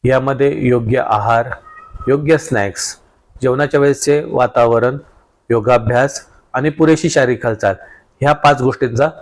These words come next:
समावेश होतो. मला खात्री आहे तुम्ही जर ह्या टिप्स सातत्याने वापरल्या तर तुमच्या लहान मुलांच्या आरोग्यामध्ये आणि वजनामध्ये नक्कीच सकारात्मक सुधारणा दिसून येईल.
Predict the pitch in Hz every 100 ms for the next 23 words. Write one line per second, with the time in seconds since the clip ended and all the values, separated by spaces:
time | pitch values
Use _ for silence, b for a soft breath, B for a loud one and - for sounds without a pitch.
0 | - 139 127 120 110 113 101 95 - -
1 | _ _ _ 127 147 156 175 175 185 131
2 | 104 87 - _ _ 131 151 165 170 151
3 | 147 147 - _ - 143 143 - - -
4 | 127 123 185 196 185 160 123 - 123 110
5 | 101 85 b b - - 160 160 151 160
6 | 151 151 143 147 143 135 127 123 127 120
7 | 113 104 - - 123 156 156 131 131 113
8 | 98 - b b - 147 202 - 151 135
9 | 139 131 139 - 127 120 120 117 104 104
10 | 101 92 -